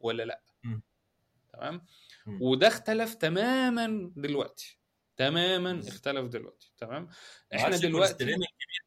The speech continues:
Speaker 2: بتاع الديفلوبمنت أو بتاع الكود بتاع البروجرامينج مش زي الأول.
Speaker 1: ب-،
Speaker 2: آه.
Speaker 1: بالظبط، بالظبط. وطبعا ال-، السكرام والأجايل ميثودولوجي عامة لعبوا دور كبير في ده.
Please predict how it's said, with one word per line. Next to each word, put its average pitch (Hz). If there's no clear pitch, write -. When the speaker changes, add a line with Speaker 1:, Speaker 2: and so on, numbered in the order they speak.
Speaker 2:
بتاع 156
الديفلوبمنت 113
أو 98
بتاع 110
الكود 117
بتاع -
البروجرامينج 98
مش -
زي 104
الأول. 104
Speaker 1:
ب-، 135
Speaker 2:
آه. -
Speaker 1:
بالظبط، 180
بالظبط. 165
وطبعا 151
ال-، 139
السكرام 131
والأجايل 131
ميثودولوجي 127
عامة 131
لعبوا 135
دور 139
كبير 139
في -
ده. 165